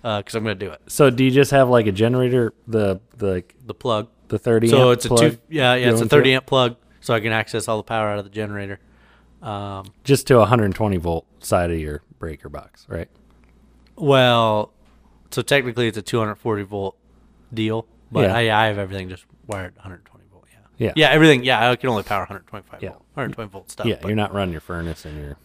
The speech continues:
Speaker 1: No, it does, runs, run, furnace
Speaker 2: No,
Speaker 1: only
Speaker 2: your furnace is
Speaker 1: hundred twenty-five.
Speaker 2: one twenty. Yeah.
Speaker 1: Uh, that was the reason I wanted it, was
Speaker 2: Yep.
Speaker 1: to run the furnace and
Speaker 2: Yep.
Speaker 1: stuff. Um, but now that I got all that home project stuff done, now it's ready to hook up on the auger.
Speaker 2: Ready to
Speaker 1: Ready to
Speaker 2: ice.
Speaker 1: rock and roll.
Speaker 2: Get her on the ice.
Speaker 1: Yeah,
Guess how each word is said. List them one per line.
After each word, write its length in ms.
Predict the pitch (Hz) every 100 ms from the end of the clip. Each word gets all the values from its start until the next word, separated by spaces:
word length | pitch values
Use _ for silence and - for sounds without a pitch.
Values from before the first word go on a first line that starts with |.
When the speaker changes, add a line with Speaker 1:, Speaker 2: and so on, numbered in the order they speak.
| -
Speaker 1:
No, 180 | 185 147
it 60 |
does, 140 | 175 214
runs, 260 | 196 139 -
run, 300 | 160 156 180 -
furnace 220 | 190 185
Speaker 2:
No, 120 | 151
Speaker 1:
only 100 | 123
Speaker 2:
your 100 | 117
furnace 140 | 156
is 60 | 151
Speaker 1:
hundred 140 | 110
twenty-five. 80 | 104 110
Speaker 2:
one 40 |
twenty. 320 | 87 87 95 -
Yeah. 180 | 123 117
Speaker 1:
Uh, 80 | 120
that 140 | 117 180
was 100 | 170
the 80 | 147
reason 180 | 131
I 60 | 123
wanted 300 | 120 120 92
it, 100 | -
was 180 | - 107
Speaker 2:
Yep. 80 | 104
Speaker 1:
to 60 | 107
run 140 | 104
the 60 | 95
furnace 400 | - 98 98 -
and 80 | 98
Speaker 2:
Yep. 180 | - - - _ _
Speaker 1:
stuff. 80 | -
Um, 380 | 101 95 95 98 _ _ _ _
but 260 | 127 123
now 200 | 131 143
that 100 | 143
I 40 | 131
got 200 | 131 127
all 140 | 127
that 340 | 123 120 117 _ _ -
home 140 | - 117
project 500 | 120 113 110 - -
stuff 260 | - - 101
done, 300 | 117 104 95 _ _ _
now 140 | 110 107
it's 120 | -
ready 140 | 104
to 60 | 95
hook 180 | 98 -
up 140 | 98
on 120 | 101
the 100 | 98
auger. 320 | 92 92 92 - _ _
Speaker 2:
Ready 220 | 95 92
to 60 | 98
Speaker 1:
Ready 220 | 104 92
to 60 | 98
Speaker 2:
ice. 60 |
Speaker 1:
rock 120 | 98 -
and 80 | 101
roll. 180 | 101 95 95
Speaker 2:
Get 160 | 92
her 100 | 95
on 120 | 98 98
the 60 |
ice. 380 | 98 92 92 _ _
Speaker 1:
Yeah, 160 | 104